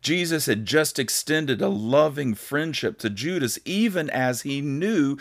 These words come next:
that Judas was only hours away from betraying him.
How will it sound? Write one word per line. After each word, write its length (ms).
that 180
Judas 440
was 160
only 400
hours 440
away 340
from 220
betraying 500
him. 300